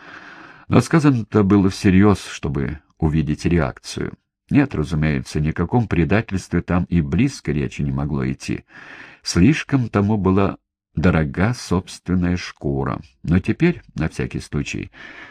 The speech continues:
придётся эти разномастные «Жигулёнки» расставить на новые места в соответствии со своими планами отхода. А этот ещё острит, сукин сын.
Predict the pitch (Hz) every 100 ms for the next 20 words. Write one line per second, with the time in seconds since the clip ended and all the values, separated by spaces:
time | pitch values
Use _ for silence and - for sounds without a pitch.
0 | - - 110 131 165 - 131 - 131 117
1 | 120 110 117 95 107 107 110 - - 98
2 | 101 95 90 92 90 85 101 151 135 -
3 | 120 80 101 - - 117 113 101 - 107
4 | 117 135 78 76 64 65 - - 64 -
5 | 73 - 90 139 - - 113 - 87 -
6 | 73 92 95 - 78 80 80 82 - 85
7 | - - 78 67 57 - _ _ - -
8 | - - - - 90 147 - 143 110 -
9 | 107 95 - 78 113 - 85 - 76 71
10 | - 58